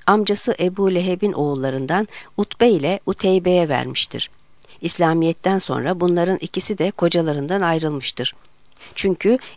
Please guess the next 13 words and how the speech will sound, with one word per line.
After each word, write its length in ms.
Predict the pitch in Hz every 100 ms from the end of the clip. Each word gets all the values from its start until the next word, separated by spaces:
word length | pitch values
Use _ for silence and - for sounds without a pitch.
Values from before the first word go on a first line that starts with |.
| -
Ebu 360 | 170 180 190 180
Leheb'in 460 | 175 175 175 240 -
İslam 400 | 190 214 226 214
düşmanlığı 580 | 202 190 175 165 165 -
oğullarının 580 | 156 160 156 156 175
karılarına, 680 | 214 196 160 147 139 127 160 214 - -
yani 280 | 202 185 175
kendi 360 | - 170 185
gelinlerine 560 | 220 208 196 190 175 185
karışacak 640 | - 170 175 170 208 214
kadar 300 | 156 147 180
şiddetliydi. 800 | - 160 147 147 - 139 131 - - _ - _
Oğullarına, 640 | 156 151 147 143 139 175